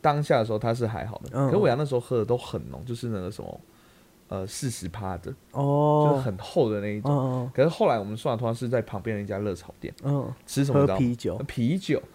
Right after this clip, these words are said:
Speaker 2: 哦。
Speaker 1: 那个浓度差太多的时候，
Speaker 2: 你会很惨。
Speaker 1: 听说会很容易那个，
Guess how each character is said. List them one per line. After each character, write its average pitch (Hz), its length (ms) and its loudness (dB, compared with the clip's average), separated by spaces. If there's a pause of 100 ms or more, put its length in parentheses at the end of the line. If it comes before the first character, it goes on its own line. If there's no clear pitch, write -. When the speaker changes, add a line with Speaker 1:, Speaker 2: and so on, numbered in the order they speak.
Speaker 2:
哦。 127 280 4
Speaker 1:
那 143 60 6
个 147 80 8
浓 139 240 6
度 170 160 4
差 170 240 0
太 170 180 4
多 143 300 2
的 113 100 0
时 110 220 -6
候， 117 240 0
Speaker 2:
你 151 140 4
会 208 120 10
很 165 220 6
惨。 131 380 4
Speaker 1:
听 165 180 4
说 175 180 6
会 175 140 8
很 117 240 0
容 104 180 -2
易 113 180 0
那 110 120 -4
个， - 180 -6